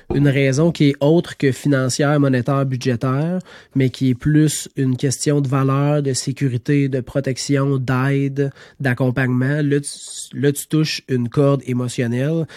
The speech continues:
que tout le monde est capable de ressentir, puis là, t'es capable de ramener un groupe d'individus dans une direction commune, volontaire, puis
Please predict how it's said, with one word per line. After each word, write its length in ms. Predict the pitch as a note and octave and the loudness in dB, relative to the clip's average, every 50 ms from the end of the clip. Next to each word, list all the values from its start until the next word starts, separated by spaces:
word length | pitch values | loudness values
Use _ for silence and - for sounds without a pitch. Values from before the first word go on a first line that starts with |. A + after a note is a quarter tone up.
| - - | -16 -8
que 80 | - C3+ | -6 -6
tout 200 | B2 - - F#3 | -2 0 2 2
le 40 | E3+ | 4
monde 200 | D#3+ D#3 D#3 D3 | 4 4 4 2
est 40 | C3 | 2
capable 280 | B2+ B2 - C3+ C3+ B2+ | 0 -2 -4 -2 -4 -2
de 60 | B2 | -4
ressentir, 440 | - - C3 A2+ G#2+ - F3 F3 E3+ - | -2 -2 -4 -4 -2 -2 0 0 0 0
puis 100 | - C#3 | -2 0
là, 160 | C3+ D#3 F3 | 2 2 2
t'es 140 | D#3 D3+ - | 2 0 -2
capable 360 | B2+ A2 - C#3+ C#3+ D3 C#3+ | -2 -2 -2 -2 -2 0 0
de 100 | C3+ C3 | 0 -2
ramener 400 | B2 B2+ C#3+ A#2+ A#2+ C3 D3 D3+ | 0 0 0 0 2 2 2 2
un 140 | C#3 B2+ A#2 | 2 0 0
groupe 400 | A2+ B2+ A2+ B2+ D3 D#3 - - | -2 -2 0 0 0 0 0 0
d'individus 760 | C3+ B2 A#2 A2 A#2+ A#2+ B2 A2 A#2 B2 C3 C#3+ D3+ D#3 - - - - - - _ - | -2 0 0 -2 -4 -6 -6 -6 -6 -4 -2 -2 -2 -4 -4 -8 -20 -20 -20 -18 _ -2
dans 300 | B2+ C3 B2+ B2+ B2 A#2+ | 0 0 2 2 0 0
une 400 | A#2 C3 C3+ C3 B2 B2 B2 A#2+ | 2 2 2 4 4 2 0 0
direction 680 | A#2 B2 C3 B2 A#2+ A#2 - - - C3+ C3 C3+ C3 _ _ _ _ _ _ _ _ _ _ _ _ _ _ | -2 -2 -4 -2 -4 -4 -6 -4 -4 -4 -2 -4 -6 _ _ _ _ _ _ _ _ _ _ _ _ _ _
commune, 720 | - - C3 A#2 A#2+ B2 A#2+ C#3+ E3+ F#3 F#3 F3 D#3 D3+ D3+ _ _ _ _ - - | -2 0 2 2 4 4 4 4 4 2 2 0 -2 -4 -6 _ _ _ _ -10 -6
volontaire, 960 | B2 B2 C#3+ C#3 C#3 C3+ B2 A#2 - - A#2 B2 C3 C#3 D#3 E3+ F3 E3 D3+ - - - - - _ _ _ _ _ _ _ _ _ _ _ - | -2 0 2 2 2 2 0 -2 -2 -2 -2 -2 -2 -2 -4 -6 -6 -8 -10 -12 -18 -20 -20 -20 _ _ _ _ _ _ _ _ _ _ _ -10
puis 200 | - - D3+ C#3+ | -6 -2 0 0